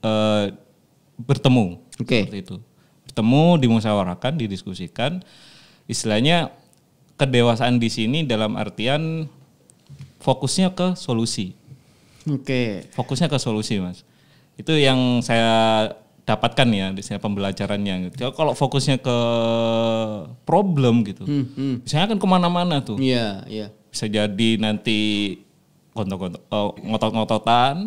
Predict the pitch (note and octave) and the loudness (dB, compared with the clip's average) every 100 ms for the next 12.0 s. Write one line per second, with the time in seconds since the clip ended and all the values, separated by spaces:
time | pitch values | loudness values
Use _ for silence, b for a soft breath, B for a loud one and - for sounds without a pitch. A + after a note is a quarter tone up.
0 | A3+ - _ - F#2+ F#2 G2+ G2 F#2+ F#2 | -10 -14 _ -10 -8 -6 -6 -6 -8 -8
1 | G#2 G#2 F#2+ F#2 F2+ F#2 G#2 - F#2 G2+ | -10 -10 -10 -10 -10 -6 -6 -6 -8 -6
2 | F#3 G2 F#2 F2 - A#2 C3+ C#3 D3 G2 | -8 -10 -12 -12 -8 -6 -6 -8 -12 -8
3 | G2 G2 G2 - - - - G#2 G2 A#2+ | -6 -4 -4 -6 -10 -10 -10 -8 -4 -2
4 | A2 G#2+ A2+ F#2 F#2 F#2 G#2 - G2+ F#2+ | -2 -2 -8 -10 -8 -8 -8 -6 -6 -6
5 | - G#2+ C#3 D3 E3+ D#3+ G#2+ G#2+ G#2+ B | -8 -8 -8 -8 -6 -4 0 0 -2 B
6 | B B B B _ - A2+ B2+ C3 B2+ | B B B B _ -6 0 2 2 4
7 | B2 B2 D3 C3+ C#3 C3 C3 C3 C3+ C#3 | 6 8 10 10 8 8 6 4 4 4
8 | D3 D3 A#2+ A#2+ A#2 A#2+ A#2+ A#2+ B2 C3+ | 4 2 0 -2 -2 -2 -2 -4 -2 0
9 | A#2+ A2 G#2+ G#2 G2+ G#2 A#2+ D3 B B | 2 0 -4 -4 -2 -2 -2 -4 B B
10 | B B - F#2+ F#2 _ _ - G#2+ D#3 | B B -10 -10 -10 _ _ -10 -4 -2
11 | F3+ C3 A#2+ A#2+ A2 - F3+ F3+ - | 0 0 0 0 -2 0 0 0 -2